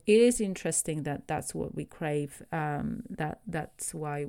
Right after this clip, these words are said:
we may crave or just basically can't resist the sugar. Another thing is unprocessed emotions. You know, as I said at the very beginning, we treat sugary treats as the treat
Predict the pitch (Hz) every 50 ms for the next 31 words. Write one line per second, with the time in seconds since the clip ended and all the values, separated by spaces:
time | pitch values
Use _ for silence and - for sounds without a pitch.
0 | - - 160 156 147 151 156 160 165 165 160 - - - - 156 151 147 147 151
1 | 151 - - 165 160 151 - - - 170 160 156 - - 165 151 156 - 151 -
2 | - 160 - - - 156 151 - 151 156 147 - - - 143 - - 165 156 -
3 | - 208 208 202 - 151 - - - - - - - - - - - - - 185
4 | 190 208 214 220 202 214 208 - - 190 175 165 165 151 - - 170 165 156 -
5 | - - 151 147 - - 147 143 - 147 143 160 170 180 185 180 170 - - 143
6 | 143 143 - - 165 156 156 147 147 147 160 160 151 - 160 160 - - - 170
7 | 175 - - 165 156 170 156 165 156 151 156 151 - 160 139 - 151 147 156 175
8 | 190 202 208 214 - - - - - - - 170 170 160 - - - 180 180 175
9 | - - - - 175 165 170 165 160 160 - - - 151 156 175 - - - -
10 | - - - 160 160 160 160 160 170 165 - - 208 190 185 185 190 -